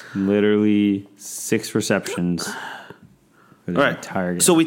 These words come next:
Speaker 2: we talked about the quarterback that had one foot. We talked about the exorbitant amount of interceptions. The funnier part was there was not a single fumble. Isn't that weird? You had
Speaker 1: No fumbles.
Speaker 2: yeah, you had nine interceptions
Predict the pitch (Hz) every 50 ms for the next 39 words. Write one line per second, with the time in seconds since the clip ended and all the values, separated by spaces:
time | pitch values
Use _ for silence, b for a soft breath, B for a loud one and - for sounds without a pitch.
0 | 160 - 131 131 135 135 160 160 190 185 - 208 196 202 196 190 - - - 156
1 | 143 - 170 160 156 151 151 143 143 139 127 123 127 123 113 113 117 120 127 127
2 | - 113 113 131 - - - - _ _ b b b b b b b b b b
3 | b - 123 120 120 151 147 147 147 - 156 135 143 135 135 135 131 90 - 120
4 | 127 123 123 117 117 120 - - - - 127 113 107 113 127 147 160 170 170 160
5 | 151 143 135 135 131 131 127 120 - 120 110 107 107 117 110 110 107 - 127 117
6 | 117 - 113 110 110 B B B B B _ - 139 143 147 147 160 214 262 311
7 | 285 - 151 143 131 131 127 120 113 - - 139 143 151 143 151 190 220 233 -
8 | - - - 170 185 180 165 - - 135 135 135 113 87 - - - - - _
9 | _ _ _ _ _ _ - 127 175 262 381 339 120 120 127 170 202 196 - -
10 | - - - - 143 156 170 120 113 113 113 - - 123 113 117 - - - -
11 | - 156 180 120 117 139 185 175 143 131 131 123 165 202 233 254 294 254 - 196
12 | 190 190 - 160 139 117 107 - - -